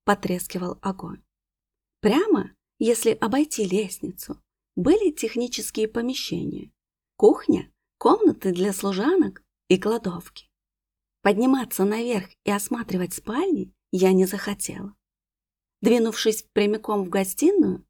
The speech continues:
и доставая на ходу письмо. Со стервенением сжав в руке злополучный кусок бумаги, скомкала и бросила в огонь,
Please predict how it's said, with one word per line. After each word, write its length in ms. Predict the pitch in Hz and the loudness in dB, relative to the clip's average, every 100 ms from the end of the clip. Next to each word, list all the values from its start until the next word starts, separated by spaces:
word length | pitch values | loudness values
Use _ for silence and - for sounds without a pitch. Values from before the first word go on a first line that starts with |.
| _ _ _ | _ _ _
и 120 | 190 | 0
доставая 580 | 185 190 165 170 294 392 | 0 0 -2 0 2 6
на 160 | 302 | 6
ходу 360 | 269 - 214 196 | 4 -2 -2 -2
письмо. 540 | 190 214 - 165 185 - _ _ _ _ _ _ | -4 -4 -4 -6 -8 -18 _ _ _ _ _ _
Со 220 | - 208 | -4 -2
стервенением 960 | 214 - 254 254 285 254 190 190 180 - | -2 0 2 4 4 4 2 2 0 -4
сжав 420 | - 185 254 240 185 | -4 -2 -2 -4 -8
в 100 | - | -2
руке 340 | 214 233 262 196 | -2 0 -2 -2
злополучный 800 | - 190 226 240 262 - - 180 | -2 -4 -4 -6 -6 -4 -2 -2
кусок 420 | 202 214 233 175 | -2 -4 -4 -4
бумаги, 680 | 165 175 185 277 370 - - _ _ _ _ _ | 0 2 2 -2 -4 -8 -20 _ _ _ _ _
скомкала 760 | - - 202 302 415 175 180 - _ _ _ | -12 -2 2 2 0 -8 -12 -16 _ _ _
и 80 | 233 | 0
бросила 540 | 208 214 202 - 208 | 4 4 2 -2 -2
в 60 | 214 | -2
огонь, 380 | 226 160 160 | -4 -8 -12